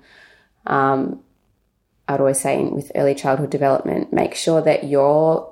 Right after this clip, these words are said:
you're bringing out your inner child too. Like, you're, you're on the ground with them, you're sitting down, you're, like, on their level. Um,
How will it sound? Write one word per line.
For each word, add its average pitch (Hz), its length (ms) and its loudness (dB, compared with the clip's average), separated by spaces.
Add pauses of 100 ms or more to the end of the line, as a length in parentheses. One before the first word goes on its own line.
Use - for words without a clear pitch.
(120)
you're 147 140 2
bringing 151 380 2
out 139 180 0
your 147 140 -2
inner 151 160 0
child 151 380 -2
too. - 420 -2
Like, - 200 -4
you're, 160 520 2
you're 165 180 2
on 160 120 2
the 156 60 2
ground 151 400 0
with 143 180 -4
them, 143 140 0
you're 139 120 0
sitting 143 400 0
down, 143 400 2
you're, 139 100 -2
like, 139 300 -4 (100)
on 151 140 2
their 139 100 0
level. 139 500 0 (680)
Um, 143 520 0